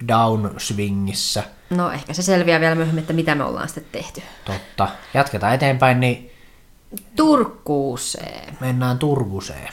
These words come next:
Speaker 1: Siellä viiletettiin isoja teitä ja päädyttiin Turkuseen.
Speaker 2: Pitää oikein miettiä, että mitäs me siellä tehtiin.
Speaker 1: No siellä oli tää meidän pyhiinvaellusmatka pelikauppaa.
Speaker 2: Kyllä.
Speaker 1: Ostettiin sieltä kortteja.
Speaker 2: Kyllä.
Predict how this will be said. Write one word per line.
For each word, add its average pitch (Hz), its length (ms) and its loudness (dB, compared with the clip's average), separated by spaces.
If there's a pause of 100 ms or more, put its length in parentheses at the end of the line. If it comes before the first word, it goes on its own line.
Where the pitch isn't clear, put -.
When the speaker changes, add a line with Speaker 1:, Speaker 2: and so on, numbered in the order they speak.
(480)
Speaker 1:
Siellä 104 360 -8 (180)
viiletettiin 120 800 0
isoja 117 300 2
teitä 120 400 0
ja 107 120 0
päädyttiin 110 540 -4
Turkuseen. 98 840 -2 (880)
Speaker 2:
Pitää 175 140 -6
oikein 165 160 -2
miettiä, 165 260 0
että 156 80 -6
mitäs 156 240 -4
me 156 60 -8
siellä 160 260 -4
tehtiin. - 360 -16 (340)
Speaker 1:
No 113 80 -2
siellä 131 220 6
oli 107 80 0
tää 104 300 0
meidän 104 260 -4
pyhiinvaellusmatka 120 880 2
pelikauppaa. 117 1120 2 (220)
Speaker 2:
Kyllä. 147 420 -2 (120)
Speaker 1:
Ostettiin 98 440 -8
sieltä 95 220 -8
kortteja. 110 720 0 (360)
Speaker 2:
Kyllä. 143 420 -4